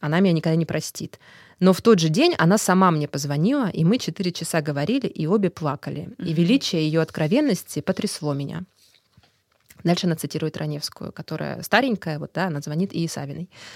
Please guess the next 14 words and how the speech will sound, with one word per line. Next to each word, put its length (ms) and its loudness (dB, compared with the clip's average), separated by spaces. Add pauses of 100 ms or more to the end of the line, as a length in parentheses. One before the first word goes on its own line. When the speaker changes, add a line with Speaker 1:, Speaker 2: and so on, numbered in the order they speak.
(760)
Speaker 1:
И 40 2
говорит: 280 6
«Я 120 6
так 200 4
одинока, 760 4
все 240 4
мои 180 6
друзья 440 0
умерли, 720 -2
вся 220 2
моя 260 4
жизнь — 440 -2
это 240 0
работа. 580 0